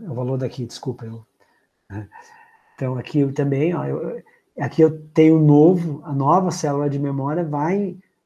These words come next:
o novo, novo conteúdo da célula de memória vai ser usado também como entrada, ah, na função de ativação aqui com a saída anterior e com a ent-, a nova entrada,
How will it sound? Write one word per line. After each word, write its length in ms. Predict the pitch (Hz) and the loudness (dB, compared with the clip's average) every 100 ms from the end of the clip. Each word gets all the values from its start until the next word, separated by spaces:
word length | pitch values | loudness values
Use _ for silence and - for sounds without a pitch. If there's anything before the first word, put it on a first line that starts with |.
| - | -8
o 120 | 139 | -2
novo, 380 | 135 147 170 156 | 2 2 2 2
novo 220 | 139 156 | 2 2
conteúdo 560 | 165 147 139 143 170 143 | 0 2 2 4 0 -2
da 80 | |
célula 320 | 131 139 135 135 | -4 -6 -4 -4
de 80 | |
memória 420 | 139 131 131 151 160 | -4 -6 -6 -4 -4
vai 300 | 147 147 185 | -2 -2 -4
ser 320 | - 175 170 | -4 -2 0
usado 480 | 160 147 135 151 151 | -2 -4 -4 -6 -6
também 280 | 147 143 | -4 -4
como 200 | 147 143 | -4 -4
entrada, 680 | 151 165 143 131 135 143 160 _ _ _ _ _ _ - | -4 -4 -6 -4 -4 -6 -8 _ _ _ _ _ _ -8
ah, 180 | 139 139 | -4 -2
na 160 | 139 | -4
função 340 | - 147 - 143 | -4 -8 -4 -2
de 80 | |
ativação 560 | 139 - 143 135 131 135 | -2 -2 -6 -6 -8 -8
aqui 300 | 131 143 131 _ _ | -8 -10 -14 _ _
com 100 | 143 | -8
a 80 | 135 | -8
saída 420 | - 127 135 139 | -6 -4 -4 -4
anterior 640 | 135 139 131 127 139 143 | -4 -4 -4 -6 -6 -4
e 140 | 143 | -4
com 320 | 139 139 135 139 | -6 -10 -10 -10
a 140 | 139 | -10
ent-, 180 | 135 - | -12 -16
a 80 | 139 | -12
nova 300 | 127 127 135 | -10 -10 -10
entrada, 460 | 131 110 98 _ | -10 -12 -12 _